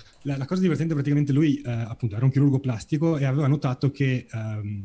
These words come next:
alcuni suoi pazienti che, eh, andavano in trattamento per correggere anche deformazioni gravi che magari limitavano la loro, la loro vita quotidiana, una volta che era, eh,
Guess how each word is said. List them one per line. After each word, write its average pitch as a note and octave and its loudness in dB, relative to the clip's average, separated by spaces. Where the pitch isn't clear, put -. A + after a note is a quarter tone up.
alcuni D#3+ 0
suoi D3+ 0
pazienti C3 -2
che, C#3 0
eh, - -8
andavano B2 -2
in B2+ 4
trattamento B2+ -2
per A#2+ -4
correggere A#2+ -2
anche C3 -2
deformazioni C3+ 2
gravi B2 -4
che - -10
magari A2 -2
limitavano B2+ 0
la A2 -2
loro, A2+ 0
la A2+ -10
loro A2+ -4
vita A#2+ -2
quotidiana, A#2+ -2
una D#3+ 0
volta G3 -2
che D3 -6
era, B2 -4
eh, G#2 -10